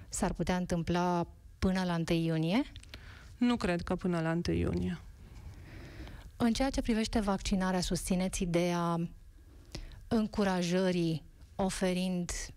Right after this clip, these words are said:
Speaker 1: beneficii de orice natură celor care s-ar vaccina? De exemplu, beneficii financiare sau avantaje privind accesul în anumite locuri?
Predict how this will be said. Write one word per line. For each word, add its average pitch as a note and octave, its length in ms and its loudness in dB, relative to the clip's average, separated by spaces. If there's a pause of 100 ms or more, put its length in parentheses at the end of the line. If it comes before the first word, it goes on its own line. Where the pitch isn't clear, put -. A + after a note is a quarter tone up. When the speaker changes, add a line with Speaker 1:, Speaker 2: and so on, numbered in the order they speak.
(240)
Speaker 1:
beneficii G3 880 0
de F#3 100 2
orice F3+ 300 0
natură F#3 460 0
celor F#3+ 260 0
care F3+ 240 0
s-ar F3 180 0
vaccina? F3 600 0 (920)
De F3+ 160 2
exemplu, F3+ 560 0 (160)
beneficii E3+ 500 2
financiare F3 960 2
sau E3+ 580 0 (540)
avantaje F#3 760 2
privind F#3 420 0
accesul G3+ 760 0
în F#3 60 0
anumite E3+ 540 0
locuri? F#3+ 640 0